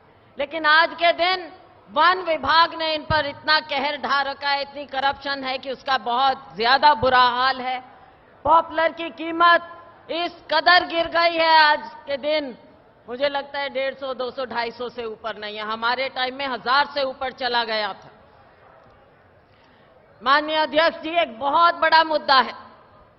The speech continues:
दादुपुर नलवी का।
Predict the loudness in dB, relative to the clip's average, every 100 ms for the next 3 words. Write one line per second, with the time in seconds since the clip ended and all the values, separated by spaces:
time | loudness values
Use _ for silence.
0 | _ _ _ _ _ _ _ _ _ 0
1 | 4 6 6 2 2 0 0 -4 -4 -6
2 | -10 -8 -10